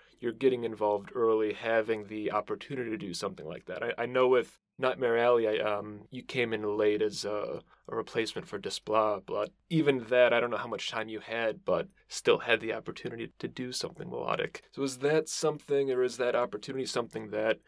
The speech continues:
is something you look for when you're choosing a project to take on, or does it just happen to come up?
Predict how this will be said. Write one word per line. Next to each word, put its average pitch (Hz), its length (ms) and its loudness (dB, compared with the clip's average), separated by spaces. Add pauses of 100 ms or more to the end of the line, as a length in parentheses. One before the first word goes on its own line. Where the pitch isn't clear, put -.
(220)
is 139 160 -2
something 127 280 0
you 117 140 -6
look 127 420 2
for 156 380 0
when 117 240 2
you're 110 380 4 (240)
choosing 120 520 -4
a 110 60 -2
project 107 400 -2
to 117 100 -10
take 104 300 -4
on, 113 380 0 (100)
or 107 640 2 (180)
does 123 180 -2
it 120 120 0
just 120 180 -4
happen 110 300 -2
to - 80 -14
come 87 220 -6
up? - 200 -12